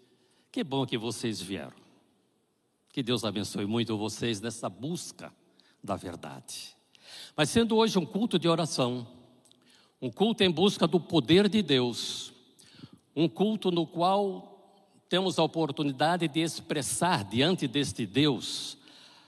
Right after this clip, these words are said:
os nos-, nossos anseios e a nossa gratidão, eu então escolhi um texto da palavra de Deus para partilhar com vocês. Aliás, uma das experiências.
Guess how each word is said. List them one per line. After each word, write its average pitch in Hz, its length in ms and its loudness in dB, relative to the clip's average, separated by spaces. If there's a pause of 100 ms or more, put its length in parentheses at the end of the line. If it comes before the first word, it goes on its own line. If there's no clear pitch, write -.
(120)
os 120 120 2
nos-, 151 260 4
nossos 151 440 2
anseios 131 760 4
e - 20 4
a 113 80 4
nossa 143 340 4
gratidão, 123 880 2 (800)
eu 196 120 2
então 220 300 2
escolhi 202 400 2
um 202 80 2
texto 190 380 2
da 175 120 0
palavra 180 400 2
de 180 140 -2
Deus 156 680 0 (680)
para 139 180 6
partilhar 139 560 4
com 143 100 -2
vocês. 127 460 0
Aliás, 160 600 -2 (300)
uma 147 200 4
das 131 220 2
experiências. - 1080 -2